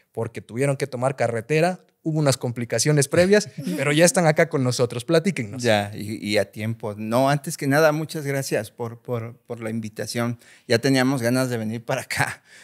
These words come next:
Speaker 2: Nada más un poquito aquí mi niña, que estaba un poquito nerviosa, pero
Speaker 1: <laughs>
Speaker 2: de ahí en fuera, eh, todo muy bien.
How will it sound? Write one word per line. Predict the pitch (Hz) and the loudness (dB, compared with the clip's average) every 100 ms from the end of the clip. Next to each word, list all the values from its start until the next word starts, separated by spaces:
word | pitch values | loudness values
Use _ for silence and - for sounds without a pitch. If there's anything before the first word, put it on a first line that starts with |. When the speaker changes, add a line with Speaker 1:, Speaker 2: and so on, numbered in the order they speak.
| - | 2
Speaker 2:
Nada | 123 127 123 | 6 6 6
más | 127 139 | 0 -6
un | |
poquito | 127 120 123 131 120 107 | -8 -10 -10 -6 -6 -6
aquí | 107 117 110 123 | -10 -10 -10 -10
mi | 117 113 | -6 -6
niña, | 107 113 110 107 | -6 -8 -8 -12
que | - | -8
estaba | 117 110 | -6 -6
un | 110 | -8
poquito | 113 113 113 | -14 -12 -10
nerviosa, | 78 98 - - - - | -10 -10 -10 -6 -6 -2
pero | 180 - - - | -2 -2 -8 -20
Speaker 1:
<laughs> | _ _ - | _ _ 0
Speaker 2:
de | 120 | 4
ahí | |
en | 127 127 | 4 4
fuera, | 147 147 156 - - | 4 4 4 0 -10
eh, | - | -16
todo | 98 - 139 127 | -12 -2 0 0
muy | 123 120 | -2 -2
bien. | 110 104 104 | -4 -8 -10